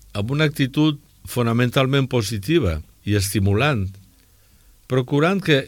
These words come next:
gràcies a la seva pràctica, les persones es facin millors de debò, és a dir,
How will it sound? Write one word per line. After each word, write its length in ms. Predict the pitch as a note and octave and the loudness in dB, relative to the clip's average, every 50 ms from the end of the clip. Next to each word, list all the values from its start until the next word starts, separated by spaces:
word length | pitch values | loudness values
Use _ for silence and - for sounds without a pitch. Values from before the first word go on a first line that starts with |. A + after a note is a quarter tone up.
| - - | -4 -4
gràcies 480 | A#2+ C3 D3 D3+ C#3 - D3 C#3+ B2 B2 | 2 4 4 4 4 4 0 0 0 0
a 80 | C3+ | 0
la 140 | B2+ B2 A#2+ | 0 0 0
seva 300 | G#2+ - C#3 C3+ D3 C#3+ - | 0 0 0 0 0 -2 0
pràctica, 600 | D#3+ E3 D#3+ D3+ C#3+ - D3 C#3 - E3 F3 F#3+ F#3+ F#3+ - - _ _ _ _ _ _ _ _ - | 0 0 0 0 -2 -4 -6 -4 -2 -2 -2 -2 -4 -8 -16 -20 _ _ _ _ _ _ _ _ -4
les 140 | A#2+ B2 G#2+ - | -4 -4 -2 0
persones 540 | C#3+ C3+ C3 A2 - D3 D#3 E3+ F3+ E3+ D#3+ | 0 0 0 2 0 0 2 2 0 0 2
es 140 | E3+ D3 - | 0 0 0
facin 380 | - D3+ C#3+ B2 - D3 C3+ C3+ | 0 0 0 0 0 -2 -2 0
millors 480 | B2+ B2+ A#2+ A#2 C3+ F3 G3+ F3 B2 G#2 | 0 0 0 2 2 0 0 0 -2 0
de 140 | A2 A2+ G#2 | 0 0 2
debò, 300 | G2 F#2+ F2 F2 D#2+ E2 E2+ - - | 2 2 2 2 0 -4 -6 -6 -6
és 140 | A2 G#2+ A2+ A#2 | -4 -2 -2 -2
a 60 | G#2 | -2
dir, 220 | G#2+ C#3 D#3+ E3 | 0 0 0 -2